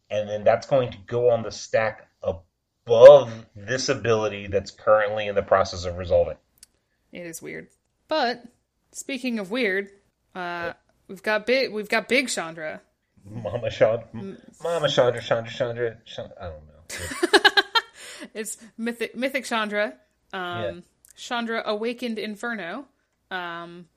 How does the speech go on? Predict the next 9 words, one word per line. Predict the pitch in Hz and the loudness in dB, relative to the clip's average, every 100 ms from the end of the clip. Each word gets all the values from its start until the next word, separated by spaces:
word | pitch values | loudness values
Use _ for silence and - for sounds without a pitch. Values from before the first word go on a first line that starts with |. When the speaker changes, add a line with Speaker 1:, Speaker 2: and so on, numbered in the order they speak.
| _ | _
Speaker 2:
for | - 190 180 | -14 -10 -10
four | 165 - 233 | -12 -8 -8
red, | 208 196 202 | -6 -8 -6
red. | 262 262 277 - _ _ _ - | -8 -8 -10 -16 _ _ _ -20
Um, | 175 - - - 196 _ - | -20 -18 -20 -20 -20 _ -16
has | 185 180 | -12 -8
six | - - 285 - | -8 -8 -10 -10
loyalty. | 208 196 196 240 339 349 _ _ _ _ | -10 -10 -10 -10 -10 -12 _ _ _ _
Uh, | 196 180 - | -12 -10 -10